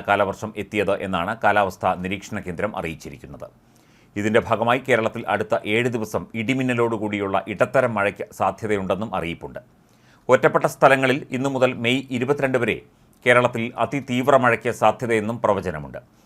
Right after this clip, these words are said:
അതേസമയം ബംഗാൾ ഉൾക്കടലിൽ മെയ് ഇരുപത്തിരണ്ടോടെ സീസണിലെ ആദ്യ ന്യൂനമർദ്ദം രൂപപ്പെടാൻ സാധ്യതയുണ്ടെന്നും അറിയിപ്പിൽ വ്യക്തമാക്കിയിരിക്കുന്നു. മെയ് ഇരുപത്തിരണ്ട് വരെ കേരളത്തിൽ അതിതീവ്ര മഴയ്ക്ക് സാധ്യതയുണ്ടെന്ന് നേരത്തെ റിപ്പോർട്ടുണ്ടായിരുന്നു.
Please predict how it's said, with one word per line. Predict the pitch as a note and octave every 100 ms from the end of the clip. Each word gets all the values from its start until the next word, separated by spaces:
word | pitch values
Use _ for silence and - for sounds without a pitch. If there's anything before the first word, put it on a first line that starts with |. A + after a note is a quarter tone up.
| _ _ -
അതേസമയം | G2 A2 A2 A#2 B2
ബംഗാൾ | A2+ A#2 B2 B2 A#2+
ഉൾക്കടലിൽ | - A#2 A#2 C#3 B2+
മെയ് | A#2+ B2+
ഇരുപത്തിരണ്ടോടെ | A2 A2+ A2 B2 A#2+ G2+ - - _ -
സീസണിലെ | B2 B2+ B2 A#2+ - A#2+
ആദ്യ | A#2+ C3 - A2
ന്യൂനമർദ്ദം | B2 C#3 B2+ A2+ A#2+ G#2
രൂപപ്പെടാൻ | A2 B2 C3 B2 A#2+ A2
സാധ്യതയുണ്ടെന്നും | A#2 A2 - A#2+ A2 A2 A2 G#2+
അറിയിപ്പിൽ | G2+ G2 F#2+ F2
വ്യക്തമാക്കിയിരിക്കുന്നു. | E2+ F2+ D#2 - D2+ C2+ C#2+ - _ _ _ _ _ _ _ _ _ _ _ _ -
മെയ് | G#2 G#2+ G#2+
ഇരുപത്തിരണ്ട് | A2 B2 A#2 A2+
വരെ | B2+ C3
കേരളത്തിൽ | A2+ A2+ A#2 A2+ - G#2
അതിതീവ്ര | C#3+ C3 C#3 C3+ C3
മഴയ്ക്ക് | B2 B2 - -
സാധ്യതയുണ്ടെന്ന് | A2 - A#2+ G#2+ G#2 C3+ C#3
നേരത്തെ | G#2+ G#2 G#2
റിപ്പോർട്ടുണ്ടായിരുന്നു. | G#2+ G#2 G#2 F#2+ G2 G2+